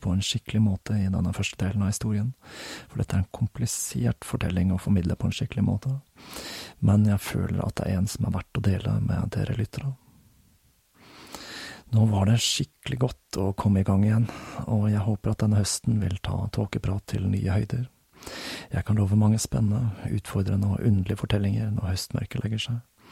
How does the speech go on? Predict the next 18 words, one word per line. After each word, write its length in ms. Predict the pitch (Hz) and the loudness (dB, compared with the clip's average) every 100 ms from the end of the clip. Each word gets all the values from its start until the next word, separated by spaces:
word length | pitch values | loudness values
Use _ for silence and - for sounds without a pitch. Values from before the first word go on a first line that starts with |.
| - - - - | -16 -14 -14 -4
Her 160 | 92 | 2
vil 80 | 95 | 4
det 60 | 98 | 4
bli 140 | 101 | 4
noe 160 | 95 95 | 4 2
for 140 | - | 2
enhver 260 | 98 98 110 | 0 0 -2
smak, 540 | - 113 117 - - - - - | -2 -2 -4 -8 -18 -20 -20 -16
fra 220 | - 95 92 98 | -2 0 0 0
det 100 | 101 | -4
okkulte 540 | - - 107 - 107 | -4 -4 -2 0 0
og 80 | 104 | 2
mystiske 480 | 98 - 107 - 107 107 107 | 0 -2 -4 -2 -2 -2 -4
til 240 | 104 101 87 92 | -2 -2 -4 -2
ren 320 | 98 98 98 | 0 0 -2
og 80 | - | -2
skjær 320 | - 98 - 113 | -2 -4 -4 -2
brutalitet. 800 | 101 - 117 113 113 120 - | -2 -2 -2 -2 -4 -6 -10